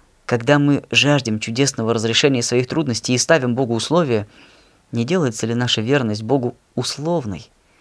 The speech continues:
зависящей от Его согласия или несогласия явить себя в материальном мире?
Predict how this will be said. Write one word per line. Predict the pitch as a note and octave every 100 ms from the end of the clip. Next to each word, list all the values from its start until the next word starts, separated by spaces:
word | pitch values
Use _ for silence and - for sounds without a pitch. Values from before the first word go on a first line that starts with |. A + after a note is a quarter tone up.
| - _
зависящей | A#2 C3 D#3+ - C#3+ C#3+
от | - C3
Его | C3+ C#3
согласия | C#3 A#2+ C#3 F#3+ -
или | A2
несогласия | A2+ A#2+ B2+ C#3 F3 - G2 - - _
явить | B2+ D3+ A#2+
себя | - G#2 G#2
в |
материальном | G#2 G#2 G#2+ G#2 G#2+
мире? | A2+ G#2+ -